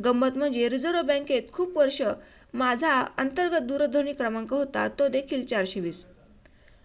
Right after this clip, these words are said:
रिझर्व्ह बँकेच्या गव्हर्नरपासून खालपर्यंत सर्वांचा तो एक चेष्टेचा विषय होऊन बसला होता. इतर माझ्या भावंडांप्रमाणे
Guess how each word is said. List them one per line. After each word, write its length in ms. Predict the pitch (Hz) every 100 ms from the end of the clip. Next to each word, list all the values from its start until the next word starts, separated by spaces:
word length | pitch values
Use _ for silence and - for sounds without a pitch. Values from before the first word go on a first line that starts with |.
| -
रिझर्व्ह 380 | 220 247 285 285
बँकेच्या 520 | 277 - 302 277 233
गव्हर्नरपासून 960 | 220 240 262 320 320 - 233 262 226 208 - - -
खालपर्यंत 500 | - 330 330 349 320 254
सर्वांचा 580 | 277 285 262 202 262
तो 160 | 247 311
एक 220 | 285 233
चेष्टेचा 460 | - 269 - 330 294
विषय 260 | 220 214
होऊन 220 | 214 214 196
बसला 280 | 190 185
होता. 280 | 190 170 165 151 - - - - - - - - - - - - - -
इतर 300 | 294 370 392
माझ्या 280 | 330 302
भावंडांप्रमाणे 920 | 320 269 240 247 247 277 262 220 208